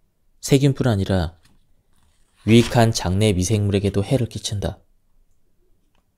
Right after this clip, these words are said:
항생제를 복용했을 때 설사가 나오는 것은 바로 장내 유익균이 감소하기 때문이다.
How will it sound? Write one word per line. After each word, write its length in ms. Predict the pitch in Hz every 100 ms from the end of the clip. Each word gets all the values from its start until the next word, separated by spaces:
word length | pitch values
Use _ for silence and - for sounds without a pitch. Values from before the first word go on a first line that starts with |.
| _
항생제를 560 | - 165 160 151 147 143
복용했을 560 | 113 104 104 101 101 98
때 360 | 98 90 78 _ _ _
설사가 380 | - 160 143 135
나오는 280 | 80 87
것은 440 | 92 90 92 90 80 _ - _ _ _ _ _ _ _ _ _ _ -
바로 220 | 107 117
장내 360 | 113 98 110 95
유익균이 500 | 98 98 - 104 104
감소하기 480 | - 85 92 82
때문이다. 500 | - 123 107 90 -